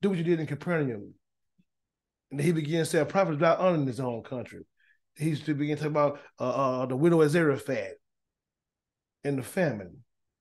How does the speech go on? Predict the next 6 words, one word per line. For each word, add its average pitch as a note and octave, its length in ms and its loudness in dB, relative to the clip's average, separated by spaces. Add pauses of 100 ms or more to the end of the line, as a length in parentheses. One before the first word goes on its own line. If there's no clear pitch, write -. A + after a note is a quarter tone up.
(1080)
Gentiles D3+ 540 2
bleed C3 320 -2
more B2+ 240 -2
than A#2 140 -8
us. - 400 -14
<laughs> - 60 -8